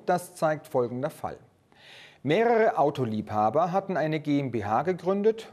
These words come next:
und darüber insgesamt einhundertsechsundzwanzig Autos erworben.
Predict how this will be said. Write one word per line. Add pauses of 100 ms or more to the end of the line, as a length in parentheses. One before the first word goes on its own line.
und
darüber
insgesamt
einhundertsechsundzwanzig
Autos
erworben.